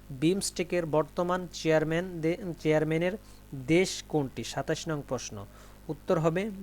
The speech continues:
ঘ নাম্বার, বাংলাদেশ। অর্থাৎ বিমস্টেকের বর্তমান চেয়ারম্যানের দেশ হলো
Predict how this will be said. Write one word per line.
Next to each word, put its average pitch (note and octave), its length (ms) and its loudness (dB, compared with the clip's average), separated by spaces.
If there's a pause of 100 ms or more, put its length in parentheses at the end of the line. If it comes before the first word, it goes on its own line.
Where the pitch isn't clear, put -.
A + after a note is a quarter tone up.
ঘ C#3 180 0
নাম্বার, D#3+ 340 2
বাংলাদেশ। C3 680 -2
অর্থাৎ D#3 320 -2 (180)
বিমস্টেকের F3 640 -2 (400)
বর্তমান F3+ 560 0
চেয়ারম্যানের D#3 640 2
দেশ D#3 300 2
হলো G#3+ 240 2